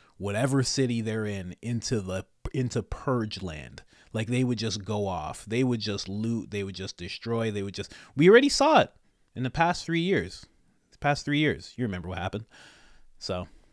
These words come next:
yeah, I just wanted to give that, that quick breakdown. I absolutely love this episode. Check it out. It's Masvidal. Let me just see what episode it is real quick.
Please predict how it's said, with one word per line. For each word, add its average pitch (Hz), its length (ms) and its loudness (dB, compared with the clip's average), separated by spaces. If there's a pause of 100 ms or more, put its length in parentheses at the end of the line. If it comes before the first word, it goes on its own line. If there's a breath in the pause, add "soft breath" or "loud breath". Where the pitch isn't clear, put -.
(360)
yeah, 95 180 -2
I 95 60 0
just 123 180 0
wanted 143 180 6
to 135 60 2
give 131 240 4
that, 135 360 6 (360 loud breath)
that 127 360 2
quick - 540 4
breakdown. 156 920 4 (520)
I 107 80 2
absolutely 127 580 2
love 123 300 2
this 139 180 -2
episode. 135 560 0
Check - 320 -2
it 131 100 2
out. 123 260 4
It's 113 160 -8
Masvidal. 123 840 -2 (260 soft breath)
Let 120 120 -2
me 139 60 0
just 127 200 0
see 139 140 0
what 127 120 2
episode 123 380 2
it 123 100 4
is 120 160 2
real 123 200 2
quick. 127 420 2